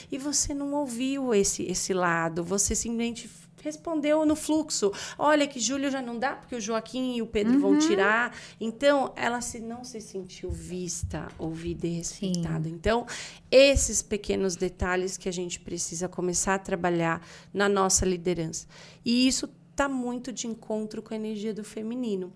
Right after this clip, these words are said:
Speaker 1: Então, só pra fechar esse, esse assunto da energia que eu falei, lá na Revolução Industrial, e mesmo se a gente pegar, assim,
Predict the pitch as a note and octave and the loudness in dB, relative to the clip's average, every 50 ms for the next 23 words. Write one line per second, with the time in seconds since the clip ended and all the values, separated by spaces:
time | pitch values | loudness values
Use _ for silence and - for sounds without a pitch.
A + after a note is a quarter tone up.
0 | - - - - - - B3 B3 A#3+ - C#4+ C#4+ D4 F4 E4+ - - C4+ - - | -16 -18 -18 -14 -6 -6 -4 -2 0 -2 -2 -2 -4 -8 -8 -8 -8 -8 -8 -6
1 | C#4 B3 B3 B3 - - - - - G3+ - - A3 G#3 - - A3 G#3+ G3 - | -6 -8 -8 -8 -12 -12 -12 -10 -10 -10 -10 -10 -10 -10 -10 -10 -12 -14 -14 -12
2 | G3 G3 G3 F#3+ F#3 F#3 F3+ F3 E3+ - F3+ G#3+ A3+ A3 - - F#3+ F3 - - | -8 -6 -6 -6 -6 -8 -8 -10 -10 -10 -10 -10 -10 -10 -10 -10 -12 -12 -12 -10
3 | F3 E3 F#3 A3+ B3+ B3 G#3 G3 - - - - - - - - A3+ B3 C#4 D#4+ | -8 -4 -2 -2 -2 -2 -4 -6 -10 -14 -18 -20 -20 -16 -8 -4 -2 0 0 0
4 | D#4+ C#4+ A#3+ A#3 G#3+ F#3+ G3 G3 F#3 - - - F#3+ F#3+ F#3 F3+ F3 - - - | -2 -4 -6 -8 -10 -8 -8 -10 -8 -10 -10 -10 -10 -10 -10 -12 -14 -14 -16 -14
5 | D#3+ E3+ E3 E3+ F#3 G3+ G#3 G#3 G#3+ A#3 C4 D#4 G4+ G4 F#4+ D#4+ D4+ C#4 - - | -12 -10 -8 -6 -4 -2 -2 -2 -4 -4 -4 -4 -4 -4 -4 -4 -6 -6 -8 -12
6 | - - - - - A#3 A3 C4+ D4 C#4+ - - - A3+ G#3+ G#3 G3+ G3+ F#3+ G3 | -18 -20 -16 -12 -10 -8 -6 -6 -8 -8 -8 -10 -10 -10 -8 -4 -4 -4 -4 -4
7 | F#3+ F#3+ - G#3 G3+ F#3+ F#3 | -4 -6 -8 -6 -6 -6 -6